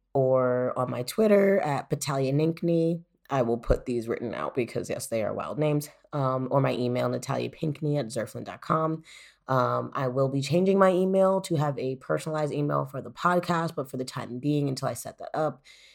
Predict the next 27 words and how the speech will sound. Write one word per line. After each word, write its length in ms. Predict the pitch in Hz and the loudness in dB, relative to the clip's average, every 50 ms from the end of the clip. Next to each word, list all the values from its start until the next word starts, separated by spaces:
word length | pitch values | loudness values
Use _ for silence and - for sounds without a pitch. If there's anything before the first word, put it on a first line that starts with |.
| _ _ _ | _ _ _
that's 220 | - 127 127 - - | -2 -2 -2 0 0
gonna 140 | 147 135 | 0 0
be 100 | 139 131 | 0 -2
the 180 | 127 - - 135 | -4 -4 -4 -4
email. 520 | 135 127 135 147 165 185 202 220 214 - - | -2 0 0 0 0 0 -2 -2 -4 -6 -4
Um, 320 | 156 143 131 131 123 123 | 0 2 2 2 2 0
so 200 | 123 - - 139 | 0 0 0 2
with 160 | 131 135 131 135 | 2 2 2 2
any 240 | 143 147 147 147 143 | 2 2 2 2 2
D 280 | 135 139 139 151 156 | 2 2 2 4 4
Ms 200 | 151 151 151 - - | 4 2 0 -2 -2
or 260 | - 143 135 135 135 131 | 0 2 2 2 2 0
questions 760 | - - - 147 143 139 - - - 143 143 139 139 135 - | -2 -4 -2 -2 -2 -2 -4 -4 -2 0 0 0 0 0 0
that 120 | 139 120 | -2 -2
I 200 | 113 107 104 110 113 - | -2 -4 -6 -6 -6 -2
get, 340 | - 135 135 147 151 - _ _ _ _ _ _ _ _ _ _ - | 0 2 2 2 0 -2 _ _ _ _ _ _ _ _ _ _ 0
I 160 | 143 135 135 | 2 2 2
will 180 | 127 127 131 | 2 0 -2
be 320 | 131 139 143 131 127 123 127 - | -4 -2 -2 -2 -2 -2 0 0
answering 800 | 139 135 135 135 135 - 143 139 139 131 127 123 127 127 123 - | 2 2 2 0 0 0 2 2 2 4 2 2 0 -2 -2 -4
a 80 | 139 135 | -6 -6
couple 720 | - - - 143 135 - 143 139 139 139 135 131 131 139 | -2 0 0 0 0 2 2 4 4 4 4 2 0 -2
to 180 | - - 135 | -6 -6 -6
a 40 | 127 | -6
few 360 | 131 - - 190 196 190 196 - | -6 -8 -6 -4 -4 -4 -2 -2
each 200 | 147 143 - - | -4 -4 -2 -2
episode. 640 | 180 165 170 175 - - - 156 156 156 156 156 | -2 -2 -2 -4 -4 -2 0 2 2 2 2 0